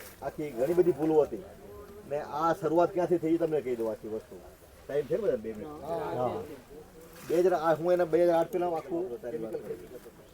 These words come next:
Speaker 1: ત્યારે ભીંડા છે, ભીંડા બધા કરતા હશે, ખબર હશે કે ભીંડામાં કેટલી દવા છાંટવી પડે. દર ચોથે પાંચમા દિવસે, દસમા આઠમા દિવસે દવા છાંટવી પડે. તો મારે બે ટ્રેક્ટર સવાર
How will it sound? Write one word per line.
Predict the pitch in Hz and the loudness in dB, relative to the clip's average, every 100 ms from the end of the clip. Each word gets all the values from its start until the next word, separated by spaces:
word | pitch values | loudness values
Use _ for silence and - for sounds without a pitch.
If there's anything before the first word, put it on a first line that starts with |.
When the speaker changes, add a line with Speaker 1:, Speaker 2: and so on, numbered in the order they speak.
| - - | -20 -4
Speaker 1:
ત્યારે | 151 151 156 | 2 4 4
ભીંડા | 160 - 143 160 | 0 -8 2 2
છે, | - - | 4 0
ભીંડા | 120 135 147 | 0 2 4
બધા | 151 | 4
કરતા | 147 143 160 | 2 -2 0
હશે, | 139 | -2
ખબર | 143 151 | 0 0
હશે | 143 | 0
કે | 135 | -2
ભીંડામાં | 117 135 139 | -2 -2 -2
કેટલી | 147 143 | -6 -8
દવા | 131 131 | -2 0
છાંટવી | 117 123 110 | 0 -4 -8
પડે. | 95 92 82 104 107 92 131 127 - - | -12 -12 -12 -12 -12 -10 -12 -16 -18 2
દર | 151 | 4
ચોથે | 156 151 143 | 4 0 2
પાંચમા | 156 147 147 151 | 2 2 0 0
દિવસે, | 147 139 147 | -2 -6 -6
દસમા | 135 135 151 | -4 -6 -4
આઠમા | 135 131 143 | -6 -4 -6
દિવસે | 135 127 | -6 -8
દવા | 127 131 | -2 -2
છાંટવી | - 117 117 | -4 -8 -10
પડે. | 98 92 - - - - - | -10 -14 -16 -20 -20 -20 -14
તો | 117 | -4
મારે | 127 139 | 0 0
બે | 143 151 156 | 2 0 0
ટ્રેક્ટર | 139 147 - 139 - | -2 -6 -6 -10 -4
સવાર | 135 143 | 0 0